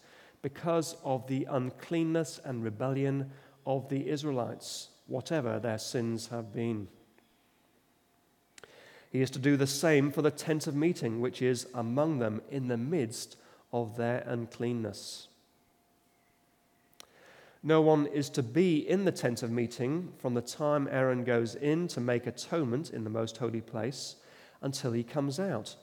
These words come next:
having made atonement for himself, his household, and the whole community of Israel.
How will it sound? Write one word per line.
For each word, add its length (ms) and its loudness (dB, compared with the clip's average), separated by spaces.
having 340 0
made 200 4
atonement 480 -2
for 160 -4
himself, 680 -6
his 200 -2
household, 680 -4
and 220 -2
the 40 0
whole 420 -2
community 500 -2
of 100 -2
Israel. 480 -4